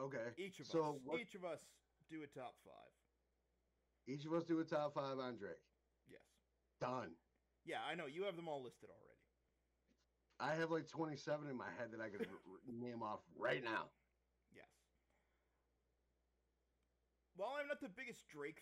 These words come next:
Speaker 2: fan, I by no means hate him.
Speaker 1: No, it's just
Speaker 2: He is overrated and smug.
Speaker 1: So
Speaker 2: That is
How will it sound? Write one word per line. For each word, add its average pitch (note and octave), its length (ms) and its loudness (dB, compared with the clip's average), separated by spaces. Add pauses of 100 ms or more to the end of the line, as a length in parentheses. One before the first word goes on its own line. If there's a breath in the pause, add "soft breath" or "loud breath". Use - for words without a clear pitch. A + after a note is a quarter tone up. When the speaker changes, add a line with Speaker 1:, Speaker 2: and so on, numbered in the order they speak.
Speaker 2:
fan, G3 260 -2
I C#3+ 180 -2 (260)
by C3 200 -4
no C3+ 140 -4
means C#3+ 240 -8 (120)
hate B2+ 160 -12 (100)
him. G3+ 260 -8 (1600)
Speaker 1:
No, G3 320 8
it's F#3 220 6
just F#3+ 260 2 (380)
Speaker 2:
He G3 160 -10
is A3+ 300 -6
overrated A3+ 720 6
and C3+ 140 -4 (180)
smug. G#2 300 -10 (2000 loud breath)
Speaker 1:
So E3+ 460 6 (1200)
Speaker 2:
That F3 160 0
is D3+ 100 -6